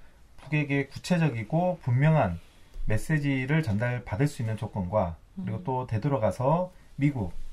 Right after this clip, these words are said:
Speaker 1: 또 나아가서 유대 자본에게 메시지를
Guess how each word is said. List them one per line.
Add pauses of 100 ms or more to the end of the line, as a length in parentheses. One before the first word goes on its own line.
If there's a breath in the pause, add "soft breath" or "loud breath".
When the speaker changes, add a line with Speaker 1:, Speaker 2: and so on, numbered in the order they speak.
(100)
Speaker 1:
또
나아가서
유대
자본에게 (240 loud breath)
메시지를